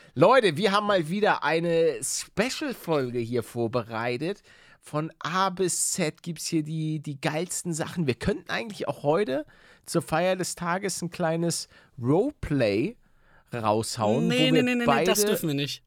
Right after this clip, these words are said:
Speaker 1: Wieso dürfen wir
Speaker 2: Das
Speaker 1: das
Speaker 2: dür-,
Speaker 1: nicht?
Speaker 2: das dürfen wir wirklich nicht.
Speaker 1: Warum nicht?
Speaker 2: Weil das sehr viel Arbeit für den Cutter wäre und der Cutter ist gerade nicht zu Hause.
Speaker 1: Wie, er ist nicht zu, wo
Speaker 2: Das
Speaker 1: ist er
Speaker 2: ist
Speaker 1: denn? Pepe!
Speaker 2: Play
Speaker 1: Pepe,
Speaker 2: the
Speaker 1: was ist denn da los?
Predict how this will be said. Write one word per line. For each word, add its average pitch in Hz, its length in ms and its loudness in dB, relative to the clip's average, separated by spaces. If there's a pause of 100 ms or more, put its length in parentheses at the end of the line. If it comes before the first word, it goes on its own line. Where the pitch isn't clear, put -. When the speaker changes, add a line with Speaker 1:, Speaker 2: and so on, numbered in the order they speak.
(140)
Speaker 1:
Wieso 135 300 2
dürfen 104 260 -2
wir 104 60 2
Speaker 2:
Das 147 80 2
Speaker 1:
das 107 80 0
Speaker 2:
dür-, 110 80 0
Speaker 1:
nicht? 85 120 -4
Speaker 2:
das 180 120 2
dürfen 196 160 0
wir 180 100 0
wirklich 165 260 -6
nicht. 139 280 -8 (240)
Speaker 1:
Warum 131 260 2
nicht? 165 100 4
Speaker 2:
Weil 196 340 2 (120)
das - 440 -2 (420)
sehr 170 280 0
viel 185 160 0
Arbeit 160 300 0
für 160 140 -4
den 143 120 -4
Cutter 175 360 -2
wäre 147 160 0
und 147 80 -2
der 143 80 -2
Cutter 160 260 -6
ist 151 160 -2
gerade 151 300 -4
nicht - 460 -4 (260)
zu 147 180 0
Hause. 135 360 -2 (400)
Speaker 1:
Wie, 170 260 6
er 139 80 4
ist 135 160 -2
nicht - 160 -2
zu, 123 80 -6
wo 113 40 0
Speaker 2:
Das 139 100 4
Speaker 1:
ist - 100 4
er 320 120 4
Speaker 2:
ist 127 200 4
Speaker 1:
denn? - 80 -4 (300)
Pepe! 285 580 6 (320)
Speaker 2:
Play 240 340 6
Speaker 1:
Pepe, 254 80 8
Speaker 2:
the 208 60 8
Speaker 1:
was 208 140 8
ist 196 100 2
denn 220 120 4
da 208 80 6
los? 254 540 4